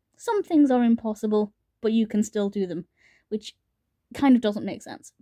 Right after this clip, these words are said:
But I like that. It's kind of imaginative, it's good fun, it's saying that, hey, people say this is impossible, but Mister Impossible is doing it,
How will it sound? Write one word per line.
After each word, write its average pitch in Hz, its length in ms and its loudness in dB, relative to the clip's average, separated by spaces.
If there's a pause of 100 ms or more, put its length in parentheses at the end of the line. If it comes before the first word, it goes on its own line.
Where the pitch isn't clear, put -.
But 240 140 0
I 240 80 0
like 220 320 2
that. 151 140 -8
It's 196 80 -10
kind 214 180 0
of 208 100 -4
imaginative, 208 680 -2
it's 196 160 -12
good 202 200 -6
fun, 185 360 -4
it's - 220 -8
saying 202 300 2
that, 190 300 -4
hey, 208 380 0 (320)
people 247 240 -4
say 220 180 0
this 202 180 -4
is 208 80 -4
impossible, 202 680 -8 (720)
but 233 200 -12
Mister 214 240 0
Impossible 208 540 -2
is 175 100 -8
doing 185 260 -10
it, 202 200 -8